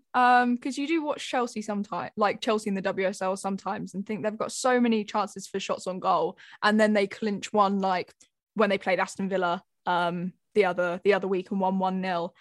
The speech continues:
And yes, it was an amazing goal that she did score, but they had to grind that out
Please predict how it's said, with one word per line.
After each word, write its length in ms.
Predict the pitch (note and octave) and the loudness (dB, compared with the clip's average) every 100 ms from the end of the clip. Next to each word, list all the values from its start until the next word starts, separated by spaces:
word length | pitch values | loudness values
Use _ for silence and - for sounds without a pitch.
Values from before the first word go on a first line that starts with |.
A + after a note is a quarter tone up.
| - - | -20 -6
And 240 | - G3 - | -2 -2 2
yes, 300 | A#3+ B3+ B3+ | 4 4 4
it 100 | A3 | 0
was 160 | A3 G3+ | 0 0
an 200 | G3 - - | -4 -6 0
amazing 640 | A3 G#3+ A3 A3 G3+ G3 F#3+ | 4 8 8 6 0 -4 -2
goal 180 | G3 | -2
that 140 | F3+ - | -2 -8
she 180 | - F#3 | -8 -2
did 180 | F#3+ | -2
score, 540 | - - G#3+ - F#3+ F#3+ | -2 0 0 0 -4 -2
but 120 | G3 | 2
they 180 | A3+ A3+ | 4 2
had 160 | A#3+ - | 0 -6
to 100 | G#3 | -4
grind 360 | A3 G#3+ G#3 | 0 2 0
that 140 | F#3+ A2 | -2 -2
out 380 | G3 F#3 F3 | -2 -2 -6